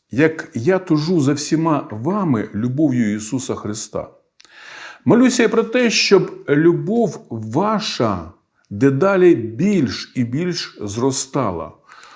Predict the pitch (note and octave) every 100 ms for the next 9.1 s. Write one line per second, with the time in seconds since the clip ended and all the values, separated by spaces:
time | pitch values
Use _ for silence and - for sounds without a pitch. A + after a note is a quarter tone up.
0 | - _ - F3 D#3 F3 - F3 F3 F#3+
1 | A3+ G3+ F#3+ F#3 E3+ B2 A#2 B2 E3 E3+
2 | F#3 G#3+ G#3+ C#3+ D3 - G3+ F#3+ E3+ E3+
3 | B2+ G#2 D#3+ - - E2 - - _ _
4 | _ _ - - - - D3+ B2 - G2+
5 | D#3+ F#3 E3+ D3+ E3+ D#3+ D3 - _ -
6 | G#2 D3+ F3 - D#3 D3 D3 D3+ D3+ C3+
7 | B2 A#2+ E3 F3+ F3+ F3+ - _ - -
8 | C3 B2 A#2+ - G2+ G#2+ C3+ D3 - -